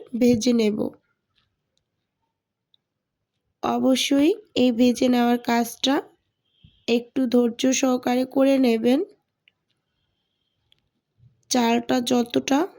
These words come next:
ভালোভাবে ভেজে নেওয়া যায়,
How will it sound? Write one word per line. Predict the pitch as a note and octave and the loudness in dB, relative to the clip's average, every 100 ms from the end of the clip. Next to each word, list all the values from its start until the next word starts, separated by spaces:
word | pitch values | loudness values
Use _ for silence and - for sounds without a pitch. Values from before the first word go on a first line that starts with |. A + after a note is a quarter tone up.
| _ _ _ _ B3+ | _ _ _ _ -6
ভালোভাবে | A3+ A#3+ B3 B3 B3 A#3 C4 - - | -2 0 0 0 0 0 -2 -2 -2
ভেজে | A#3 A#3 A#3+ B3+ | 0 0 0 0
নেওয়া | B3+ B3 B3 | 0 0 -2
যায়, | A#3+ A3+ C4 | -2 0 -2